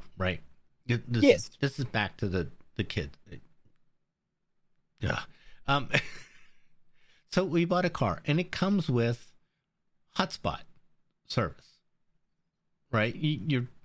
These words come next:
Speaker 1: you, your car acts like a hotspot.
Speaker 2: Yeah.
Speaker 1: But they only give it to you for a month. You know what I spent on a freaking car, <laughs> and you only give me this hotspot service for a month?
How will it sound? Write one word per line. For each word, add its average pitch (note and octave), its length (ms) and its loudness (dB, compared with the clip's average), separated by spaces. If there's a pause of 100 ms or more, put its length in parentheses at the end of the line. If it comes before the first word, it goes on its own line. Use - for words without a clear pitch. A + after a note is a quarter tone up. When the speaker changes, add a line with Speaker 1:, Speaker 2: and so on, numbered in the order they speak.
Speaker 1:
you, B2 200 -2 (220)
your A#2 140 0
car C3 320 2
acts F2 220 -2
like F2 140 -2
a F2+ 40 0
hotspot. A#2+ 480 -2 (600)
Speaker 2:
Yeah. G#3+ 160 10 (200)
Speaker 1:
But G3+ 220 -2 (1300)
they A3+ 140 0
only B3 160 -2
give B3 140 2
it G#3+ 80 -4
to G3+ 100 0
you A3 120 4
for F#3+ 120 0
a G3 60 2
month. A#3 520 0 (1500)
You D#4 80 0
know D#4+ 80 2
what D#4 80 4
I C#4 80 2
spent C4+ 320 0
on C#4+ 160 2
a A3 40 2
freaking A#3+ 400 0
car, F#3+ 220 2 (160)
<laughs> - 180 -4
and G#3 200 4
you A3 180 4
only G3+ 140 4
give F3+ 220 0
me G3 120 2
this E3 220 2
hotspot D#3+ 520 0
service D#3+ 300 0
for A#2 120 2
a G#2 60 2
month? G2 520 2